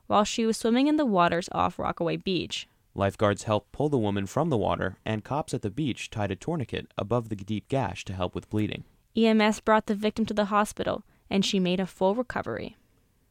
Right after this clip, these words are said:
Speaker 2: If you're walking to the one train through the subway tunnel on one hundred ninety-first Street in Manhattan this week, you may notice some fresh painted designs.
Speaker 1: That's right.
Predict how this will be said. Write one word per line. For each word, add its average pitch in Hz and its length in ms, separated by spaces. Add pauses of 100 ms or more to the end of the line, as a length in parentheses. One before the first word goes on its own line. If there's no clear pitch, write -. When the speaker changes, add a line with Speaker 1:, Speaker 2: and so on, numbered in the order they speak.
(440)
Speaker 2:
If 117 120
you're 135 100
walking 185 320
to 160 80
the 117 80
one 113 220
train 62 300
through 98 160
the 95 60
subway 117 380
tunnel 117 420
on 95 200
one 107 140
hundred 113 280
ninety-first 104 520
Street 110 280
in 95 140
Manhattan 95 480
this - 200
week, 69 300 (220)
you 113 120
may 156 200
notice 92 320
some 92 200
fresh 131 360
painted 95 320
designs. 85 640
Speaker 1:
That's 190 380
right. 220 360